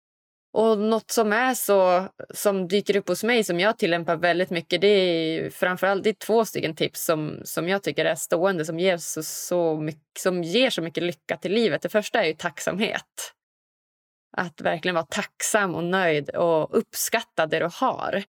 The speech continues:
För då är vi lite inne på det att, eh, du kommer inte bli lyckligare om du får en större bil, en bättre bil, ett större hus, en större, vad det nu kan tänkas vara. Utan att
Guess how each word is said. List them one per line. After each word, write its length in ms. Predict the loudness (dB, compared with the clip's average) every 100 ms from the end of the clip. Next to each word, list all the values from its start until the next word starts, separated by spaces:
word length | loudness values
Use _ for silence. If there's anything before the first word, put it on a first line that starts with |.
| _ _ _
För 60 | -2
då 60 |
är 40 | 0
vi 60 |
lite 180 | 0 0
inne 220 | 0 0
på 80 | 0
det 200 | 2 2
att, 320 | 2 -2 -2
eh, 140 | 0 0 -2 _ _ _ _ _ -8
du 80 | -4
kommer 300 | 0 2 2
inte 180 | 2 0
bli 180 | -4 -4
lyckligare 580 | -4 -6 -4 -2 0 -2
om 120 | -4
du 60 |
får 240 | -6 -4 -2
en 100 | -2
större 460 | -2 0 0 0
bil, 360 | -2 -2 -2 -2
en 400 | -4 -4 -10 -4
bättre 340 | -4 -2 -2
bil, 300 | -2 -2 0
ett 120 | -2 -2
större 300 | -2 0 0
hus, 340 | -4 -4 -4
en 220 | -4 -6
större, 720 | -4 -2 0 -2 -4 -4 -6 -8
vad 260 | -8 -4 -2
det 40 |
nu 160 | -2 -4
kan 280 | -6 -6 -8
tänkas 380 | -4 -4 -4 -4
vara. 380 | 0 0 -2 -6 -4
Utan 440 | -4 -2 -2 0
att 360 | -2 -4 -14